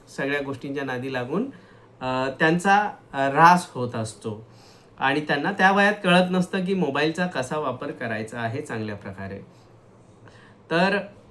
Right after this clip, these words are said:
हा एक, हे एक रिझन झालं आणि अशा अनेक गोष्टी असतात. मग ते खायला, प्यायला, हिंडायला,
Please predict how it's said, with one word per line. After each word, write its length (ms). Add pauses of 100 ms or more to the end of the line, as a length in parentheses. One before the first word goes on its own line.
(320)
हा 260
एक, 300
हे 120
एक 120
रिझन 320
झालं 200
आणि 220
अशा 300
अनेक 280
गोष्टी 340
असतात. 320 (100)
मग 160
ते 140
खायला, 320
प्यायला, 560 (400)
हिंडायला, 760